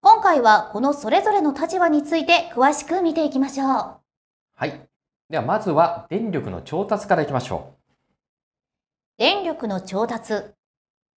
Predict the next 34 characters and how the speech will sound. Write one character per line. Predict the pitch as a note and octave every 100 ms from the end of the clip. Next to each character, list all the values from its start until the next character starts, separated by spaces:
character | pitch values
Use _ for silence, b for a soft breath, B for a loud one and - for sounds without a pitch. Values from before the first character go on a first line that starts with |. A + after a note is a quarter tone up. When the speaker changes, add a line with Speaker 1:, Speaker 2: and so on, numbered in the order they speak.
| _ -
Speaker 1:
目 | F#3+ F#3+
的。 | D#4 D#4 C#4+ C4+ - _ _ _ _ _ _ _
お | G3
客 | E4 F#4+
様 | - G#4 F#4
に | B3
販 | G#3 A3+
売 | A#3 A#3
す | A#3 A#3+
る | A#3+
た | A3+
め | A3
に | F#3+ F#3+ F#3+ _ -
必 | - - F4
要 | F#4+ F#4+
な | F4
電 | F4 G4+
力 | F4+ - D4+
を | E4+
確 | E4+ D#4 D#4+
保 | B3
す | -
る | F#3+ F#3+
こ | G3
と。 | F#3+ G3 - _ _ _ _ _ _ _ _ _
取 | A#3+ A#3
引 | D#4+ - F4+
相 | F4 E4
手。 | B3 E3+ - _ _ _ _ _ _ _ _ G3
発 | G3 D#4+
電 | F#4 F4+ E4+
事 | D#4+
業 | E4 D#4
者。 | A#3 F3 -